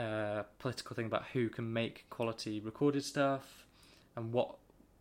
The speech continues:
what things in the industry are being seen. So all those kind of things, it's, uh, worth acknowledging that it's really difficult. But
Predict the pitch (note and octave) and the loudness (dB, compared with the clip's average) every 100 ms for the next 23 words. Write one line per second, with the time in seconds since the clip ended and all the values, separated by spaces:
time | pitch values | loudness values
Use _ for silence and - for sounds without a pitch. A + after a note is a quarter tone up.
0 | _ - A#2 B2 - - B2 A2 A#2 A#2 | _ -4 4 4 2 -2 0 0 0 -2
1 | - A#2 A2 A2+ A2+ A2 G#2+ - - C#3 | 0 0 2 0 0 -4 -6 -6 0 2
2 | D3 D3 C#3+ - - - - - - - | 2 0 -6 -12 -20 -20 -20 -20 -20 -20
3 | - - - - - - F3 F#3 B2+ A#2+ | -20 -20 -20 -20 -18 -4 2 8 8 6
4 | - A#2 A2+ A2 F#2 - - - G#2 F2 | -2 -2 0 -2 -6 -8 -14 -14 -14 -14
5 | - - - C#3+ C#3 C#3+ C3 A#2+ A#2+ A#2 | -16 -20 -2 4 4 4 2 2 2 -2
6 | A2 A#2+ A#2+ A2+ A2+ - - - - - | -4 0 2 2 -2 -8 -8 -8 -10 -20
7 | - - - - - - - - C3 A2+ | -20 -20 -20 -20 -20 -20 -12 4 6 6
8 | B2+ | 4